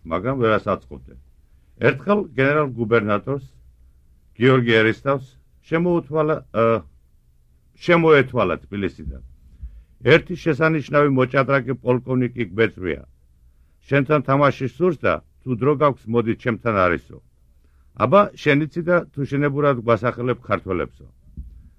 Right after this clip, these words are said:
მამა ჩემიც წავიდა და გაემართა თამაშობა. პოლკოვნიკმა დაინახა, რომ მოპირდაპირე ახირებულად ეთამაშებოდა და კითხა. თქვენ როგორც პირველსავე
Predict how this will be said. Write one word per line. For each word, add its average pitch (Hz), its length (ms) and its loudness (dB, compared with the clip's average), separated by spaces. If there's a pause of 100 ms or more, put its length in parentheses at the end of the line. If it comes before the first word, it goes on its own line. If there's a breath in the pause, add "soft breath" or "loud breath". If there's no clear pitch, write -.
(140)
მამა 160 260 0
ჩემიც 202 380 -2
წავიდა 127 460 0
და 175 120 -6
გაემართა 117 500 0
თამაშობა. 92 560 -6 (800)
პოლკოვნიკმა 143 580 -2
დაინახა, 131 480 2
რომ 170 160 -2 (300)
მოპირდაპირე 127 640 -2
ახირებულად 117 640 0
ეთამაშებოდა 113 760 -6
და 143 100 -8
კითხა. - 440 -12 (920)
თქვენ 190 200 2
როგორც 185 300 2
პირველსავე 156 720 2